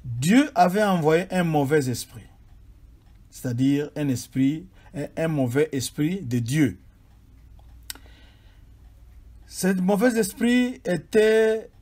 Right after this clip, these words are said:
envoyé comme punition pour la rébellion de Saül. Le Seigneur ne commet pas le mal, mais les mauvais esprits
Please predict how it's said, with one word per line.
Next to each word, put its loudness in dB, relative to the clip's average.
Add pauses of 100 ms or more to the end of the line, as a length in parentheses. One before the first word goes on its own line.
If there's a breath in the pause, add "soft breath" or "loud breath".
(120)
envoyé 0
comme 0
punition -2
pour -6
la 2
rébellion 0
de -4
Saül. -8 (1160 soft breath)
Le -2
Seigneur 0 (220)
ne -2
commet 0
pas 0
le 0
mal, -6 (960)
mais 0
les 0
mauvais 0 (140)
esprits -4